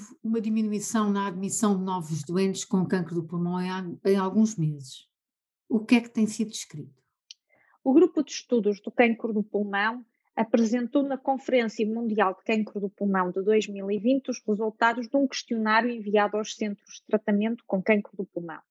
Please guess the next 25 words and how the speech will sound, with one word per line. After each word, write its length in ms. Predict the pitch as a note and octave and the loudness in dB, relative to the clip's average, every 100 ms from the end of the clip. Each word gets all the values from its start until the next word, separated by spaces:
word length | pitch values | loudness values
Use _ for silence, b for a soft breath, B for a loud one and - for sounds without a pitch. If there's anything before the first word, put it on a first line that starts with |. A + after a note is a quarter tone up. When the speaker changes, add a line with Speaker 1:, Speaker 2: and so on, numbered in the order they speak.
| _ _ _ _ _ | _ _ _ _ _
Speaker 2:
Cerca 440 | C4+ B3+ G#3 - | 2 2 2 -8
de 60 | E3+ | -6
oitenta 600 | F#3+ F3+ _ D4+ E4 D#4 | -4 -6 _ 2 2 2
e 60 | C4 | 0
cinco 400 | - D4 D4 - _ | -2 -6 -6 -8 _
por 100 | A3 | -18
cento 380 | - B3 A#3 | -4 -2 -2
dos 160 | - - | -8 -18
participantes 880 | - G#3 - - G3 G#3 A#3 C4 - - | -8 -8 -6 -8 0 4 4 2 -6 -16
referiram 360 | _ G#3 F#3+ F#3 - | _ 2 2 0 -4
redução 680 | A3+ C4 A#3+ - G#3 G#3 - _ _ _ | -2 0 -2 0 0 0 -6 _ _ _
de 100 | G#3+ | -2
novos 420 | A#3 C4+ C#4+ C4+ - | 2 2 2 -2 0
diagnósticos 680 | C4 A#3+ A3+ G#3+ G#3+ - | 0 2 -2 -2 -8 -10
de 100 | - - | -20 0
cancro 380 | A3+ G#3+ G#3+ | 2 2 -2
do 100 | G3+ | -4
pulmão 460 | G3+ G3+ G3+ G3+ A3 | -4 -2 2 2 2
em 100 | A#3 | 0
março 380 | A3 G#3+ G#3+ - | 0 0 -2 -4
de 60 | |
dois 180 | - A3 | 4 4
mil 240 | G#3 G3+ G3 | 4 0 0
e 100 | E3+ | 0
vinte 300 | F3+ A3 | -4 -6